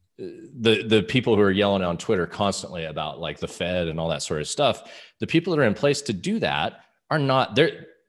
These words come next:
I mean, they're most, they would be most affected at the worst time in their life. I, like, at ninety-year-old unemployment,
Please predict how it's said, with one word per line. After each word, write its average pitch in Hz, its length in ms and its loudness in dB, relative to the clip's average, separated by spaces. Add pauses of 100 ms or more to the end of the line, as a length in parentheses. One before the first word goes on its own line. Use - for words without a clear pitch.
(220)
I 120 40 0
mean, 117 120 0
they're 131 380 6
most, 113 500 4
they 113 100 4
would 143 120 2
be 101 100 0
most 101 340 2
affected 82 380 -8
at 87 100 -6
the 95 60 -10
worst 90 240 -4
time 85 180 -4
in 85 40 -6
their 82 100 -6
life. 113 280 0
I, 92 60 -4
like, 90 200 -4
at 92 60 -6
ninety-year-old 107 580 2
unemployment, 98 600 0